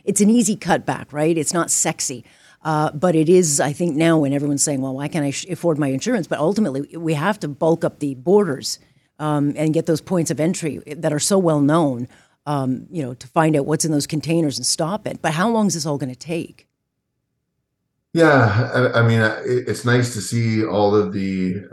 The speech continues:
Speaker 2: investments in it. One, one of the big significant investments I see is when it comes to the prosecution,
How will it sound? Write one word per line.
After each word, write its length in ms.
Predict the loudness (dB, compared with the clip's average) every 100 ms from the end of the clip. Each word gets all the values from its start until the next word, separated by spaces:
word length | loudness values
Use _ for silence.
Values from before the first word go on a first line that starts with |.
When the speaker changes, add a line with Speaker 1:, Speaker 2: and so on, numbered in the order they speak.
| -6
Speaker 2:
investments 520 | 0 2 2 0 -2 -2
in 140 | -2
it. 220 | -2 -6
One, 300 | -4 -4 -2
one 140 | 0 0
of 100 | 0
the 60 |
big 260 | 0 0 -2
significant 640 | -8 -2 0 0 0 -2
investments 440 | 0 0 -2 -4
I 120 | -4 -6
see 320 | -4 -4 -2
is 180 | -2 -2
when 120 | -2
it 60 | -2
comes 180 | -4
to 80 | -4
the 60 | -4
prosecution, 920 | -2 -2 -2 -4 -4 -2 -2 -2 -4